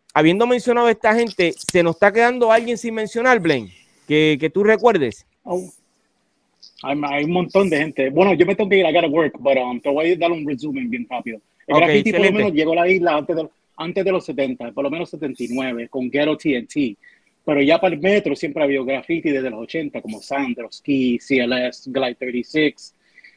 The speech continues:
Speaker 2: So there was always graffiti. En el West Coast, pues, el que introdujo mucho, intro-, introdujo el graffiti al West Coast era Randy Duke, que es del Bronx y C E de Brooklyn.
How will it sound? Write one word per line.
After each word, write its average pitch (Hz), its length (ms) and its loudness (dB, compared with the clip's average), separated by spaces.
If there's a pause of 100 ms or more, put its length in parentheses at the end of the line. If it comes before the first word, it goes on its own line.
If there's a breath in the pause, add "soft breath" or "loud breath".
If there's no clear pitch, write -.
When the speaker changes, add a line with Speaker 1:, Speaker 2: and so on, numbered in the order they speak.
(200 soft breath)
Speaker 2:
So 147 160 0
there 151 140 4
was 170 100 6
always 196 260 6
graffiti. 131 560 -4 (220)
En 143 140 -10
el 143 100 -6
West 190 380 -2
Coast, 151 420 -6
pues, 139 160 -6
el 120 100 -10
que 143 120 -6
introdujo 151 560 -6
mucho, 185 240 -8
intro-, 151 320 -6 (280)
introdujo 160 520 4
el 123 80 -6
graffiti 170 540 -2
al 147 200 -2
West 175 300 -6
Coast 139 300 -4 (240 soft breath)
era 147 220 2
Randy 131 440 -2
Duke, 160 420 2
que 160 100 -6
es 120 80 -10
del 131 120 -8
Bronx 139 420 -4
y 139 80 -2
C - 160 -6
E 170 280 0
de 131 80 -4
Brooklyn. 127 500 -4